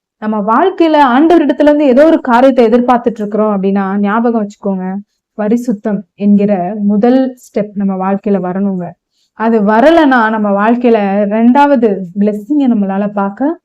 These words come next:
முடியாது. அப்போ கர்த்தர் எல்லாவற்றையும் விசாரிப்பார்னு கேட்கும் போது நமக்கு சந்தோஷமா இருக்கு. பரவாயில்ல, என் கண்ணீரெல்லாம் என் கர்த்தர் மாற்றிடுவாரு,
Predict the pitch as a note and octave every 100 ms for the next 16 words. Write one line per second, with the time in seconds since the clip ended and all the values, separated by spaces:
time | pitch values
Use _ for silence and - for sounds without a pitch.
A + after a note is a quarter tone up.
0 | _ _ _ G3+ G3 G3 F#3 F3+ F#3 G#3+
1 | G3+ B3 A#3+ B3+ B3 E4+ D#4+ A#3 A#3 C4
2 | F#4 - F4 D4 - C#4+ C#4+ C#4+ C#4 C#4+
3 | C4+ C4 C4 C4 C4+ A#3+ G#3+ G#3+ G#3 A#3
4 | A#3 C4 C4+ A3 G#3+ G#3 G#3 - _ G#3
5 | G#3 G#3+ G#3+ G3+ G3+ F#3+ G#3+ A3 A3+ C4
6 | C4+ A#3+ G#3 B3 A#3 G#3+ G#3 A3 A3+ G#3+
7 | G#3 G#3+